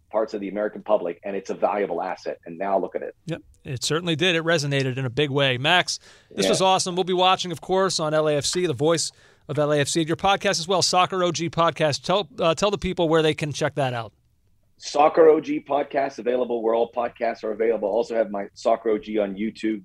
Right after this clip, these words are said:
Speaker 1: It's under my name, Max Bretos. I'm having a lot of fun doing it, something that I call my own. I'll have a Tom Bogert tomorrow. I'll have a podcast, so we'll talk about this bail and breaking it. And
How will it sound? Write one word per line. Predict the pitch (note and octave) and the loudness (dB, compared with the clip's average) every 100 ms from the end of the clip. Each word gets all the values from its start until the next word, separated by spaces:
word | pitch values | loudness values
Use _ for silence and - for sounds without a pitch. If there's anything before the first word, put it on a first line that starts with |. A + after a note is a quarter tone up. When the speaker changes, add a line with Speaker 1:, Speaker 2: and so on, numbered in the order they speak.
| _ | _
Speaker 1:
It's | - | -4
under | G2 | -2
my | F#2 | -2
name, | F#2 F#2+ F#2+ | -2 -2 0
Max | F#2+ - - | -2 -2 0
Bretos. | G#2+ G2 G2+ F#2+ - - | 2 4 4 0 -4 -2
I'm | A#2 | 4
having | C3 B2+ | 6 6
a | |
lot | C3 B2 | 6 4
of | - | 2
fun | B2+ A#2 | 2 2
doing | A2+ A#2 A#2+ | -4 -6 -4
it, | A2 - | -6 0
something | C3 A#2 A#2+ A2+ | 0 0 -4 -2
that | |
I | G#2 | -2
call | - A2+ G#2+ | -2 -2 0
my | A#2+ | 0
own. | F3+ F#3 F3 _ _ _ - A#2 | 2 2 -2 _ _ _ -8 2
I'll | B2 | 4
have | D3+ C#3+ | 4 4
a | C3 - - | 4 2 -2
Tom | D3+ E3 D3 | 0 0 0
Bogert | C#3+ E3+ D3+ A#2 _ _ _ _ _ | 0 0 -2 -6 _ _ _ _ _
tomorrow. | - B2+ A2+ A2 A2 A2 C3+ D#3 D3 B2+ A2+ | -18 -14 -12 -12 -10 0 4 6 6 4 -2
I'll | G#2+ | -4
have | A#2 | -4
a | G#2+ | -2
podcast, | A#2+ A2 A#2 G#2+ - | 0 0 2 0 4
so | |
we'll | A2 | 4
talk | G#2 A2 G#2+ | 4 -2 0
about | G#2 G2+ - _ _ _ _ _ A#2 | 0 0 -2 _ _ _ _ _ -4
this | G#2+ | -2
bail | G2+ A2+ G#2+ G#2+ | 4 6 6 4
and | F#2+ | 2
breaking | G#2 G#2 A2+ G#2 | 2 2 0 -2
it. | |
And | - | -2